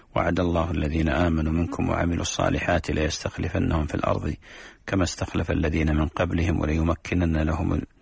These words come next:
دينهم الذي ارتضى لهم وليبدلنهم من بعد خوفهم أمنا". والمعنى بأن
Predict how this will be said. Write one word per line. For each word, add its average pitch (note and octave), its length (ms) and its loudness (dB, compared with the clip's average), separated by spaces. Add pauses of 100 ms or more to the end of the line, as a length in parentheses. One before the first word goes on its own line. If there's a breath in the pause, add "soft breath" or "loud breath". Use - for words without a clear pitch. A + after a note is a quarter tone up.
(140)
دينهم F2 460 2
الذي D#2 220 -2
ارتضى D#2+ 420 -4
لهم E2 280 -2
وليبدلنهم D#2+ 800 0
من D#2+ 180 0
بعد D#2 240 -2
خوفهم D2 440 -2 (100)
أمنا". E2+ 300 2 (640 loud breath)
والمعنى C3+ 460 2
بأن F#2+ 380 0